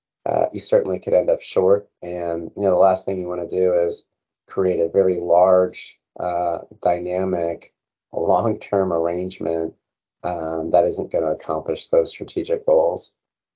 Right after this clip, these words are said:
Um, so those would be the two pieces of, uh, advice I would recommend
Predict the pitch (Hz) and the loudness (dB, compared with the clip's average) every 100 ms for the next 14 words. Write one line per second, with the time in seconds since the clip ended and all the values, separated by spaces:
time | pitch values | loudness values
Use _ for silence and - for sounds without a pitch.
0 | _ - 82 80 85 - - - 131 131 | _ -10 -6 -6 -4 0 0 2 2 2
1 | 127 120 98 - 104 95 92 95 92 95 | 2 2 2 2 2 2 0 -8 -6 -4
2 | 92 87 82 _ 87 - - 87 85 85 | 0 0 -2 _ -2 0 -2 0 0 0
3 | 85 - 87 90 87 85 - 95 85 82 | -4 -4 0 0 2 0 0 -6 -4 -4
4 | 82 | -6